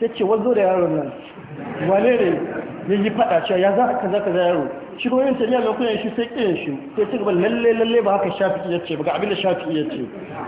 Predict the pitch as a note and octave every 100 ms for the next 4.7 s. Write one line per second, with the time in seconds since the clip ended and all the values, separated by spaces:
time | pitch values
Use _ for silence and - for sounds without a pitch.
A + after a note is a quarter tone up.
0 | - - A3+ A#3+ G#3+ F3 F3+ F3+ E3+ C#3
1 | - - - - G3+ F#3+ G3+ A3 G#3+ G3+
2 | F#3 G3 D#3+ E3+ D3+ A#2+ A#2+ A#2+ G#2 F#2
3 | - - - - E3+ F#3+ E3 D#3 D3 D3+
4 | C3 B2+ C3+ C#3+ A#2+ C#3+ C#3+